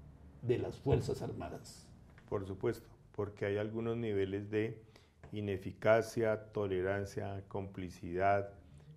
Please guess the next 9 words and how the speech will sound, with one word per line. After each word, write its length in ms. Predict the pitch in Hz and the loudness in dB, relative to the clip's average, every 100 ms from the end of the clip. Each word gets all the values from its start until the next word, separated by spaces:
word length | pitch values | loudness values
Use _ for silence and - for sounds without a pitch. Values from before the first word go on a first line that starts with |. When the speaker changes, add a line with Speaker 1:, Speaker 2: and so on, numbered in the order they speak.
| - - | -18 -4
Speaker 2:
con 320 | 110 110 113 | 0 0 -4
dinámicas 680 | 101 95 95 98 107 98 90 | -6 -4 -6 -4 -2 -2 -2
de 100 | 95 | -2
violencias 480 | 90 87 87 98 104 | -2 -2 -6 -6 -4
armadas 500 | 95 90 90 95 107 | -4 -4 -6 -6 -6
y 60 | |
las 180 | 95 - | -6 -8
economías 640 | - - 85 85 87 90 - | -12 -12 -12 -10 -8 -8 -8
que 280 | - 90 | -8 -8